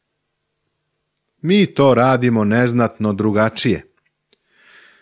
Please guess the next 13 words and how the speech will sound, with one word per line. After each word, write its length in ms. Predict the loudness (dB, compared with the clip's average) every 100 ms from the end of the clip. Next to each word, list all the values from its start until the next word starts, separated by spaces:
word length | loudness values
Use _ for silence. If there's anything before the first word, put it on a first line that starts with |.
| _ -4
Mi 180 | 0
volimo 440 | 2 4 4 2 0
da 140 | -2
priznamo 600 | -2 0 0 0 -2 -2
greh 440 | 0 2 2 -2 -6
druge 420 | 2 2 4 2
osobe, 540 | 2 0 -4 -6 -8 -12 _ _ _ _ _ _ _ _
a 160 | -10 -10
trudimo 720 | -6 -2 2 2 2 0 -2
se 300 | -4 -4 -4
da 220 | -2 -4 -4
izostavimo 1080 | -6 -2 -2 -2 -4 -6 -6 -6 -6 -8
svoj. 640 | -10 -8 -4 -2 -2 -6